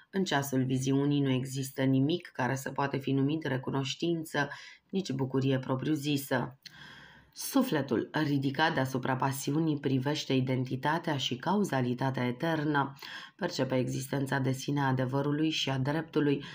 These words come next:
și se liniștește știind că toate lucrurile merg bine. Spațiile vaste ale naturii, Oceanul Atlantic, Marea Sudului, intervalele lungi de timp, anii, secolele, nu contează.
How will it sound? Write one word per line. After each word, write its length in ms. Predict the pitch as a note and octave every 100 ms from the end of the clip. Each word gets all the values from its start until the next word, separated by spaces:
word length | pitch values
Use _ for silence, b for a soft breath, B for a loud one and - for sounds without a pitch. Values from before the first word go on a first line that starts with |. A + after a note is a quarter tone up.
| B B
și 160 | - F3+
se 160 | C#3+
liniștește 680 | C3 C3 B2+ - C#3+ C#3 C3+
știind 440 | C3 - C#3 E3+ F3+
că 100 | C#3+
toate 260 | D3+ C#3+
lucrurile 540 | C3+ C3+ C3+ B2+ B2+ B2+
merg 300 | C3 C#3 C#3+
bine. 520 | C#3+ C#3 C3 B2+ - _ B B B
Spațiile 520 | - - D#3 C3+ C3+ C3
vaste 420 | C#3+ D3 C#3 C3
ale 140 | C3
naturii, 800 | C3 C3 B2+ C#3 D3+ C#3+ C#3+ - -
Oceanul 420 | B2 A#2 B2+ B2+
Atlantic, 680 | C3 C#3 C#3+ D3+ D3+ B2+
Marea 320 | B2 A#2+ A#2+ C3
Sudului, 680 | - D3+ C#3+ C#3 C3+ C3 B B B -
intervalele 640 | G3+ A3+ A#3 C4+ G3+ C#3
lungi 240 | C3 D3+ C3+
de 180 | A#2+ -
timp, 480 | C#3 D3+ D3+ D3+ -
anii, 500 | C#3 D3 D3 C3 B2+
secolele, 760 | - C#3+ C#3+ C3+ C3+ B2 B2+ -
nu 180 | B2
contează. 800 | B2 C#3+ D3+ D#3 C#3 C3 B2 B2+